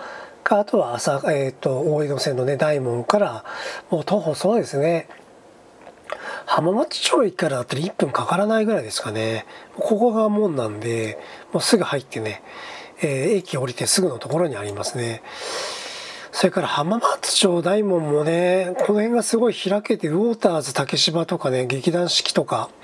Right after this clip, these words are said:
この辺の人たちがね、すごい多くて、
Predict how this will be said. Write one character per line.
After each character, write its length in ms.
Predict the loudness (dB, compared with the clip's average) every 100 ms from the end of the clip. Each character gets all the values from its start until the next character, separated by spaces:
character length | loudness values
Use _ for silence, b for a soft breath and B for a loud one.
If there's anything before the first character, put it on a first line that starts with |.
| B B B B
こ 160 | 0 2
の 120 | 4
辺 220 | 4 4
の 100 | 2
人 200 | 2 2
た 100 | 0
ち 140 | 0 -2
が 80 |
ね、 200 | 0 0
す 200 | 0 0
ご 160 | 2 2
い 80 | 0
多 260 | 0 0 0
く 140 | -4
て、 480 | -2 0 0 -2